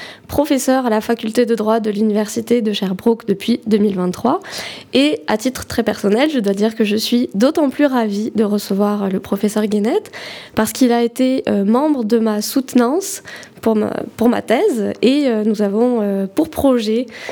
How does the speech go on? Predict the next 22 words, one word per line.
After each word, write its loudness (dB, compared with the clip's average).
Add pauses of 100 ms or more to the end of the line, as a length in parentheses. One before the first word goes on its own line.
(160)
de 2
mener 2
quelques -4
recherches 0
ensemble, 0
euh, -2 (300)
et -2
ça -2
va 0
débuter -2
dans 0
les 0
mois 0
qui -4
arrivent. -6 (520)
Bonjour 2
Dave, 2 (320)
merci 2
d'avoir 2
accepté 0
notre 0
invitation. -2